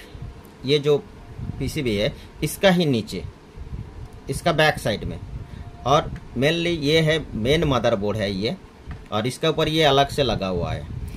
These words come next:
तो इस पीसीबी का जो नीचे साइड में है, इसका जो,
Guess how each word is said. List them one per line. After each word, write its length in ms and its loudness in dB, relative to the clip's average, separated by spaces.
तो 140 0
इस 200 0
पीसीबी 460 0
का 160 4
जो 140 0
नीचे 340 0
साइड 260 -2
में 140 -2
है, 320 -2
इसका 260 -6
जो, 200 -4